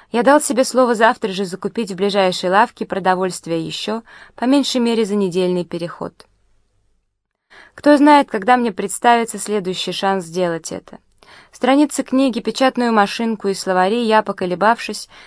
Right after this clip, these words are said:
перетащил на кухню. Нагрел еще чаю, заправил в Олимпию свежий лист, отвел вправо каретку и набрал полную грудь воздуха, готовясь к погружению. Что на утро, хотя я и боялся не досчитаться солдат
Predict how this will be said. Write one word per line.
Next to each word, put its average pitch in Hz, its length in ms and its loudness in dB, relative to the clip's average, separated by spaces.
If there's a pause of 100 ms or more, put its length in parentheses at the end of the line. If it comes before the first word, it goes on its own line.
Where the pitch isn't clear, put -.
(140)
перетащил 247 680 0
на 190 180 2
кухню. 175 520 -12 (460)
Нагрел 254 340 4
еще 226 320 -2
чаю, 233 500 2 (280)
заправил 247 460 2
в 208 40 0
Олимпию 214 480 0
свежий 180 400 -4
лист, 220 440 -8 (260)
отвел 277 300 2
вправо 226 360 2
каретку 214 680 -4 (260)
и 208 60 -8
набрал 269 340 4
полную 247 420 0
грудь 196 260 -4
воздуха, 233 460 0
готовясь 196 440 -2
к - 20 -20
погружению. 170 680 -6 (1080)
Что - 200 0
на 302 180 6
утро, 285 400 2 (200)
хотя 269 260 2
я 262 100 6
и - 20 2
боялся 254 460 4
не 233 80 0
досчитаться 220 580 -2
солдат 185 580 -2